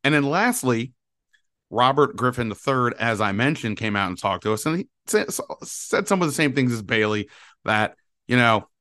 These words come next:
it just hadn't felt right to come back. He had only come back as a player for another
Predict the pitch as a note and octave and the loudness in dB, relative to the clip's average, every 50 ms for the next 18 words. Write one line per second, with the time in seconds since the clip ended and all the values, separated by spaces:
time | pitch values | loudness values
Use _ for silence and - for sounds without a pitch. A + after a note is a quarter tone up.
0 | _ _ _ - B2+ - D3+ B2 C3+ C#3 C#3 C3+ B2+ - C3+ - G#2 A2 A#2+ A#2+ | _ _ _ -10 -6 -4 -2 0 0 0 0 0 0 0 -2 0 2 0 0 0
1 | B2 - - B2 A2+ F#2 G#2 G#2 G2 F2+ - - B2+ B2 A#2 B2+ C#3+ C#3+ B2+ - | -2 -4 -4 -4 -2 0 0 0 0 -2 -2 0 0 2 2 2 2 0 0 0
2 | B2+ B2+ A2+ G2 A2+ A2 A2 G#2+ G#2+ - - _ _ _ _ _ _ _ _ _ | 0 0 0 0 0 0 2 0 -2 -2 -6 _ _ _ _ _ _ _ _ _
3 | _ _ _ _ _ - A2 A2 A2 A2 G2+ G2+ G#2+ G#2 G2+ - - - - C3 | _ _ _ _ _ -2 -2 0 0 0 0 0 -2 -2 -2 -6 -6 -4 0 2
4 | B2+ B2 A#2 A2 A2 - - A#2+ A#2 A2+ A2 G#2+ G#2+ - - - | 2 2 2 2 0 -2 -2 -2 -2 -2 -2 -2 -4 -6 -10 -12